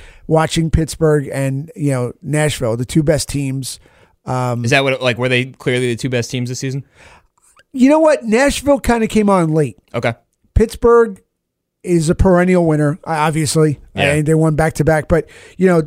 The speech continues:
Speaker 1: when you have Crosby, Malkin, and, um, you know, some other great players that they have on the team, you're just, you're kind of expected to go deep into the playoffs.
Speaker 2: Sure.
Speaker 1: So to watch Pittsburgh versus Nashville, really enjoyed it.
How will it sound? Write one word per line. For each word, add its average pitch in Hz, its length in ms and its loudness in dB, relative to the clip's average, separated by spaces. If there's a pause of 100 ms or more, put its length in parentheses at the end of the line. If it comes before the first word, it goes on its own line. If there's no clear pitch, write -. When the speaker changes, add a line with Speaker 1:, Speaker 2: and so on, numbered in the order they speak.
(140)
Speaker 1:
when 185 200 2
you 214 120 4
have 208 160 -2
Crosby, 202 480 0
Malkin, 175 640 0 (420)
and, 160 300 -6
um, 139 400 -6 (960)
you 185 80 0
know, 160 100 4
some 165 240 2
other 175 160 4
great 165 240 2
players 160 320 2
that 147 120 -2
they 165 60 0
have 156 200 2
on 151 100 0
the 151 80 -4
team, 220 340 2 (520)
you're 196 440 2
just, 185 320 0 (760)
you're 175 160 -2
kind 208 180 2
of 180 80 -2
expected 175 480 -2
to 143 60 -4
go 151 160 2
deep 156 240 2
into 143 200 0
the 139 80 0
playoffs. 139 560 -2
Speaker 2:
Sure. 143 280 0
Speaker 1:
So 185 460 2 (180)
to 190 120 0
watch 233 400 0 (160)
Pittsburgh 185 440 0
versus 160 340 -2
Nashville, 156 600 2
really 170 420 4
enjoyed 151 380 2
it. 151 180 -4